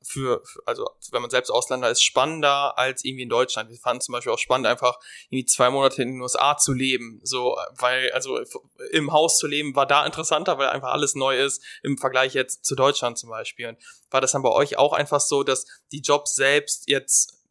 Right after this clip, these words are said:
äh, wahrscheinlich nicht der Hit waren, so in, in der Bäckerei, sondern eher so, man lernt das Leben kennen und das war dann auch so, war das so in Etappen für euch sozusagen, dass ihr quasi Arbeitsphase, Reisephase, so dass ihr gerade gesagt habt, was ihr mit dem Tauchen hattet,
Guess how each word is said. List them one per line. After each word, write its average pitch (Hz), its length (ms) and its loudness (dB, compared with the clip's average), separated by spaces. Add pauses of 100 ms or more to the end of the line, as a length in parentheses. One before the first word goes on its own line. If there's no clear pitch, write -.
(100)
äh, - 60 -6 (340)
wahrscheinlich 131 440 -2
nicht 135 200 -6
der 117 80 -8
Hit - 280 -6
waren, 180 320 2
so 151 340 -2
in, 147 140 0
in 143 120 -4
der 139 80 0
Bäckerei, 135 640 0 (180)
sondern 143 340 2
eher 135 440 2
so, 131 140 -6
man 131 180 -4
lernt 131 160 0
das 120 140 -6
Leben 156 280 -4
kennen 165 360 -2
und 143 340 -2
das 131 140 -2
war 135 80 4
dann 131 160 -2
auch 131 120 2
so, - 160 0 (200)
war 131 160 0
das 143 120 -2
so 135 160 -2
in 113 80 -4
Etappen 123 460 -2
für - 160 -4
euch 196 180 0
sozusagen, 175 540 -2
dass 160 140 -4
ihr 143 100 -8
quasi 139 460 0 (200)
Arbeitsphase, 135 840 0
Reisephase, 175 640 2
so 143 140 -4
dass 135 180 -6
ihr 135 100 -8 (180)
gerade 131 240 -4
gesagt 131 280 -4
habt, - 100 -12
was 131 120 -8
ihr 131 60 -16
mit 127 80 -12
dem 120 100 -10
Tauchen 151 340 2
hattet, 151 340 0